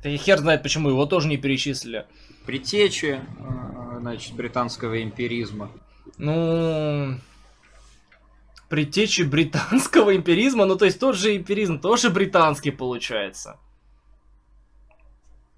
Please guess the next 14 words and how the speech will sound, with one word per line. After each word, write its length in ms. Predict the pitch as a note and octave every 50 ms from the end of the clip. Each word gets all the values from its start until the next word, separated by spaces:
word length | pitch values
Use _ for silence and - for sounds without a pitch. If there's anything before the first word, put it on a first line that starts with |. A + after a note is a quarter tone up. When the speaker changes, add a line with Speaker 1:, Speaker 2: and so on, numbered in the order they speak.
| - - - _ _ _ _ _ _ _ _ _ _ _
Speaker 1:
Тоже 380 | - C#3 B2+ B2 B2+ B2 C#3+ C#3+
британский. 760 | C3 D3 C#3+ C#3 C#3 C#3+ C3 B2+ B2 B2 - - - C3+ C3 - - - - _ _ _ - - - _ _ - - - _ _ _ _ _ -
А, 800 | B2+ B2+ B2 A#2+ A#2 A2+ A2 G#2+ G#2 G2+ G2 F#2+ F2 D2 B1 - - - - - _ _ _ _ _ _ _ _ _ _ _ _ _ _ _ _ _ _ _ _ _ _ _ _ _ _ _ _ _ _ -
в 220 | - C#3 B2 C#3
Англии 340 | D3 E3 G#3 A#3 G#3 E3 A#2+
тоже, 440 | - - A#2 A2+ A#2 B2 - C3+ B2
да, 180 | A2+ A#2 A#2+
в 60 | A2+ A#2
Англии, 400 | A#2+ B2+ B2+ B2+ B2 B2 A#2+ A#2
не 120 | B2 D#3+
знаю. 440 | G3+ A3 A#3 G#3 D3 B2 A2 F#2+ - - _ _ _ _ _ _ - - _ -
Эмпиризм 800 | - G3 F3+ E3+ F#3+ F3+ E3 F#3 G#3 C#4+ E4 F4 C#4 F3+ C#3 C3 - _ _ _
тоже 400 | - C#3+ E3 F#3+ F3 G3 G#3+ G3
эмпиризм. 640 | E3 C#3+ F3 E3+ E3 D#3+ D#3 D3+ C#3 C#3+ C#3 D3